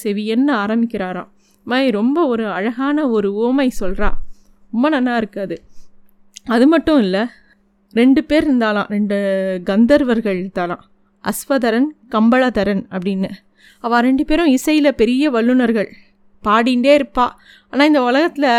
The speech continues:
ரசிக்கிறதுக்கு தான் யாரும் இல்ல. அவளுக்கு ரொம்ப வருத்தம்.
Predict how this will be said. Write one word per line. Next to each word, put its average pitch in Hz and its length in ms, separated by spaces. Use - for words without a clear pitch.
ரசிக்கிறதுக்கு 247 560
தான் 262 200
யாரும் 226 340
இல்ல. 220 340
அவளுக்கு 240 380
ரொம்ப 262 280
வருத்தம். 247 540